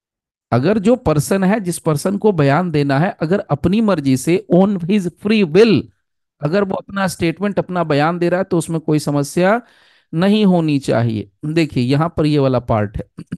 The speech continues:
<clears throat> सेक्शन है वन सिक्सटी थ्री,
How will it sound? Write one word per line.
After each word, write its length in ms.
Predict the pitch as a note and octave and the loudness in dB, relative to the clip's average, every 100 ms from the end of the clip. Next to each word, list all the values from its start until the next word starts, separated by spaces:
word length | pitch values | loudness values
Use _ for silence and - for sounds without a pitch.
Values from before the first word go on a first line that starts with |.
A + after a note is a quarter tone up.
| _ | _
<clears throat> 200 | D3+ C#3 - _ _ _ _ _ _ _ | -4 -4 -6 _ _ _ _ _ _ _
सेक्शन 480 | - D#3+ D#3 - E3 | -4 -4 -2 -2 0
है 140 | D3+ | 0
वन 240 | D#3+ B2 C3 | 0 -2 -2
सिक्सटी 380 | C#3 C3 - C#3+ | -4 -6 -4 -2
थ्री, 340 | - F#3+ A#3 | 0 0 -2